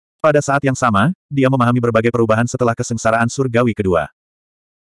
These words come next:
Terobosan budidaya manusia tidak secara langsung meningkatkan kekuatannya sebanyak itu. Itu hanya memurnikan jiwa dan tubuhnya lagi,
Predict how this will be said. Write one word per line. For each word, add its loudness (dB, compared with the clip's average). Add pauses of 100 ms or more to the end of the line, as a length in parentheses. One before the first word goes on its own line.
(220)
Terobosan 2
budidaya 2
manusia 2
tidak 0
secara 0
langsung 0
meningkatkan 0
kekuatannya 0
sebanyak 0
itu. -6 (240)
Itu 0
hanya 2
memurnikan 2
jiwa 2
dan 2
tubuhnya 2
lagi, -2